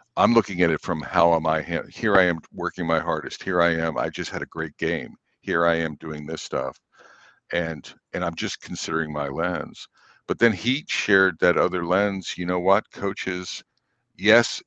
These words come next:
they're yelling, but they're doing it because they wanna grow you, because they see potential. Now bring that back. It was still obnoxious. I still, they swore at me, they spit.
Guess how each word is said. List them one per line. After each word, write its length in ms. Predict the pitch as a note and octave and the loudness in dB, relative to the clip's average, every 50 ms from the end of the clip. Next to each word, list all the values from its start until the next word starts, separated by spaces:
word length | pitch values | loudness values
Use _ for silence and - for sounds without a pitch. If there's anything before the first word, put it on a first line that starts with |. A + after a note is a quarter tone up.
| _ _ - | _ _ -6
they're 140 | F2+ E2+ E2 | -4 -4 -4
yelling, 640 | D#2+ E2 E2+ F#2 A2+ B2 G#2 D#2 D2 D2 C#2+ C#2+ _ | -2 0 2 2 2 2 0 -2 -2 -4 -8 -10 _
but 120 | - E2+ - | -8 -8 -6
they're 140 | - E2+ D#2 | -6 -8 -8
doing 280 | D2+ - F#2+ F#2+ F#2 | -6 -6 -6 -4 -2
it 100 | F2 E2 | -4 -4
because 300 | - E2 D#2 - - D#2 | -6 -8 -14 -14 -12 -8
they 80 | - E2+ | -6 -4
wanna 180 | D#2+ E2 D#2 D2+ | -4 -4 -4 -6
grow 220 | - - D2+ D#2 | -6 -6 -6 -6
you, 180 | D#2 D#2+ D#2 C#2+ - | -6 -6 -10 -14 -16
because 240 | - D2 - D#2+ C#2+ | -16 -16 -16 -14 -12
they 120 | C#2 C#2+ | -10 -10
see 200 | C#2 - - D#2 | -10 -10 -12 -12
potential. 720 | C#2+ - - - - - D#2 D2 C#2+ - - A1 A1+ - _ - - - _ - | -14 -14 -16 -16 -12 -10 -10 -10 -8 -8 -10 -10 -10 -12 _ -20 -20 -20 _ -4
Now 200 | - F#2+ F#2+ F#2 | 0 2 2 2
bring 340 | E2+ - F#2 G2+ G#2+ A2 A2 | 0 0 -2 -2 0 0 2
that 280 | G#2 G#2 G2+ F2+ B1+ - | 4 6 6 4 4 2
back. 460 | - G2 G2+ G#2 G2 D#2+ C#2+ C#2+ - _ _ - - _ _ _ _ _ _ _ _ _ _ _ - | 2 4 6 6 6 6 4 2 -2 _ _ -20 -20 _ _ _ _ _ _ _ _ _ _ _ -8
It 80 | - F#2+ | -8 -6
was 160 | F2+ F2 D#2+ | -4 -4 -4
still 240 | - - A2+ B2+ C3 | -2 2 4 4 4
obnoxious. 640 | A2+ F2+ F#2 F2+ F2+ F#2+ F#2+ - - D#2+ D2+ - - | 4 4 6 6 6 6 4 2 -2 -4 -2 0 0
I 80 | D#2+ | 0
still, 420 | D2 - - - F#2+ F#2 F#2 F2+ F2 - | 0 0 -2 -2 0 2 2 0 0 0
they 100 | D#2+ D2 | -2 -2
swore 400 | - - - - F2+ F2+ G2 G2 | -2 -4 -8 -4 0 2 4 4
at 100 | F2+ - | 2 2
me, 380 | G2 F#2+ F#2+ F#2 F#2 F#2 F#2 F#2+ _ | 0 -4 -2 -4 -4 -6 -8 -10 _
they 140 | - C#2 D2 | -4 -4 -4
spit. 440 | - - - - F#2+ F2+ F#2 F2+ | -4 -4 0 4 6 6 6 6